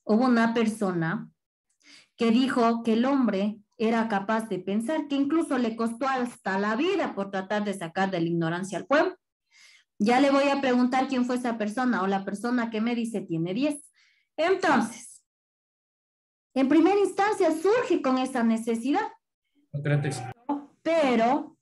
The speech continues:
Speaker 1: empieza a distorsionarse, empieza a tener falencias.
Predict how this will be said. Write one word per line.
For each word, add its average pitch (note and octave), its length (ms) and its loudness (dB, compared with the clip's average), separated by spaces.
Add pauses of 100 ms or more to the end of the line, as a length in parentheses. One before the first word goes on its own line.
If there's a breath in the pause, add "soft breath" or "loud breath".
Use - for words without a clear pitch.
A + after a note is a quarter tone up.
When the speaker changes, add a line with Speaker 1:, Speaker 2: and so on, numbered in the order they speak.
(120)
Speaker 1:
empieza A3+ 600 0
a G3+ 40 -2
distorsionarse, C#4 1200 -2 (320)
empieza B3+ 720 0
a G#3+ 100 -6
tener F3+ 300 -8
falencias. F#3 580 -6